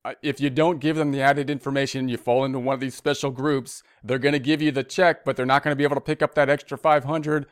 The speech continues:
per eligible child, and therefore you wanna give them that information if it's applicable soon, because if you don't, then you're only gonna get the check. You'll still get a check, but it'll only be for the one thousand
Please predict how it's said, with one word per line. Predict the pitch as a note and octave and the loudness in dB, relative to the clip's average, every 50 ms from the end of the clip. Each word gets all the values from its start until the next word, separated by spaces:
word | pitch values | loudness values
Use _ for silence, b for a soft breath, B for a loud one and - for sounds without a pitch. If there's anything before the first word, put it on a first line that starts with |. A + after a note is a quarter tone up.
| b b | b b
per | - E3 D#3+ | -2 0 0
eligible | D#3 - D3 D3+ D3+ C#3+ C#3+ C3+ C#3+ | 2 2 2 2 2 0 -2 -4 -4
child, | C3+ - E3+ E3+ D#3+ D3 C3 B2+ C3+ C3 b b b b b b b - | -4 0 2 4 4 4 4 2 0 -2 b b b b b b b -10
and | - B2 B2+ C3 B2+ | -4 -4 -2 -2 -2
therefore | A#2+ C#3+ D3 C#3+ - D3 C#3 C3+ C3 - - - | 0 -2 -2 -2 0 0 0 0 0 -2 -4 -8
you | C#3+ C#3 C3 | -6 -4 0
wanna | C3 D3 D#3+ E3 D#3 | 2 2 2 2 2
give | C#3 D3+ D#3+ D3 | 0 0 0 0
them | D#3+ C#3+ C#3+ | 0 0 2
that | C#3 C#3 C#3 | 2 2 2
information | C#3+ C3+ - C#3+ C#3+ D3+ D3 - D3 C#3+ - | 0 -4 -4 -2 -2 -2 -2 -2 -4 -6 -4
if | - D3 C#3 - | -4 -4 -2 -2
it's | C#3+ C#3 - | -4 -6 -6
applicable | C3+ - - F3 G3+ G3 E3+ C3+ A2+ A#2+ A#2+ B2 B2 B2 b b b b b b b b | -12 -8 -2 -2 -2 0 0 -2 -2 -2 -2 -2 -4 -6 b b b b b b b b
soon, | - - - A3 G#3+ F#3 C#3+ A2 F2+ E2 G#2 - - - | -16 -10 -2 0 2 2 0 -2 -6 -10 -14 -16 -16 -12
because | - B2+ A#2+ C#3 C3 A#2+ | -10 -6 -4 -4 -2 -4
if | C3+ - | -4 -4
you | C3+ C#3 | -4 -2
don't, | C3 D#3 E3 E3 D#3 D3 C3 - - | 2 2 2 4 2 0 -2 -6 -14
then | - C3+ C3 C#3 C#3 | -10 -2 -2 0 0
you're | C#3 C3+ C#3 | 2 2 0
only | C#3+ C#3+ C#3+ | 0 0 0
gonna | C3+ C#3+ C#3 | 0 -2 -2
get | A#2+ C#3 - | -2 -2 -4
the | - | -4
check. | A#2 - - D3+ C#3+ C3+ | -8 -2 0 0 2 2
You'll | A2+ A#2+ | -2 -6
still | - - D#3 | -4 -2 -2
get | C#3 C#3 | -2 -2
a | B2+ | -4
check, | - - F#3 D#3+ D3 C#3 - | -2 2 4 4 4 4 2
but | C#3 C3 | -4 -4
it'll | B2+ B2 B2+ B2+ | -2 -2 -2 -2
only | C3 C3 C3 B2 | -2 -4 -4 -6
be | B2+ C3+ | -6 -6
for | B2 - B2 | -4 -4 -4
the | A#2+ | -4
one | A#2 C3 B2+ A#2+ | -2 -4 -4 0
thousand | - C3+ C3 B2 - B2 A#2 A#2 | 2 2 2 2 0 -4 -10 -10